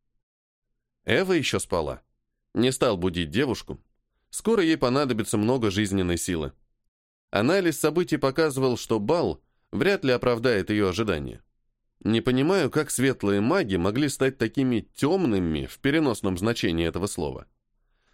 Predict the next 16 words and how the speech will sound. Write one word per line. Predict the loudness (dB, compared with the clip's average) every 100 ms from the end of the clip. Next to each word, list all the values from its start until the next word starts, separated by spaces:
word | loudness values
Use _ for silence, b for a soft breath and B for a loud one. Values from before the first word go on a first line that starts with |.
| -8
Светлые | 0 0 2 0 0
стихии | -2 -6 -2 0 0
изначально | 2 0 0 0 0 0
подразумевают | 0 0 0 0 2 0 0
более | 0 0 2
мягкое | 2 0 -2 -2 -4
воспитание. | -4 -4 -2 -4 -6 -12 _ _ _ _ _ _ _ _
Возможно, | 0 0 2 0 2 0 0 0
пока | -2 0 0
мне | 0 0
просто | 0 0 0 2
не | 2
везёт | 2 2 0 2
на | 0
их | 2
представителей, | 0 0 0 0 0 0 0 -2